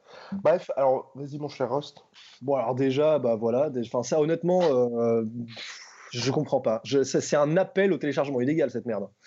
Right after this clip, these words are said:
Speaker 1: Ouais.
Speaker 2: Mais de toute façon, c'est vrai que, euh, alors, le U F C Fight Pass, déjà, premièrement, en fait, ce qui est proposé, c'est,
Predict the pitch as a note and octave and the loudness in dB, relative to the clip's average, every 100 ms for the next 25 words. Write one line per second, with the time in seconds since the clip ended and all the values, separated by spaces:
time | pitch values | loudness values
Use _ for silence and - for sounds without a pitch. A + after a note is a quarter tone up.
0 | C#3 C3+ - - _ - D3+ F#3+ - - | -2 -2 -2 -10 _ 2 2 2 -2 -18
1 | - - D#3+ G#3 G#3+ G3 - G#3 G#3+ E3 | -18 -4 -2 0 2 2 0 -2 0 2
2 | D3 F#3+ F#3 D3+ C#3 C3+ B2+ D3 C#3 C#3 | 2 2 2 2 4 4 2 2 2 4
3 | D#3 E3+ - D#3+ D3+ D3+ - E3+ F#3 A#2+ | 2 2 0 -4 0 -2 0 0 0 -6
4 | - - - - - - - B2+ G3 F3 | -10 -16 -20 -20 -20 -20 -12 2 2 4
5 | G#3+ G#3+ - F3 F3 D#3+ G3+ G#3 - G3+ | 2 0 0 0 2 2 2 2 0 -2
6 | - - D3+ - - G#3 G#3 F#3+ F3+ A3 | -4 -4 -2 -2 -2 0 2 2 2 2
7 | G#3+ _ - - D3 A#2+ | 0 _ -20 -6 -4 -4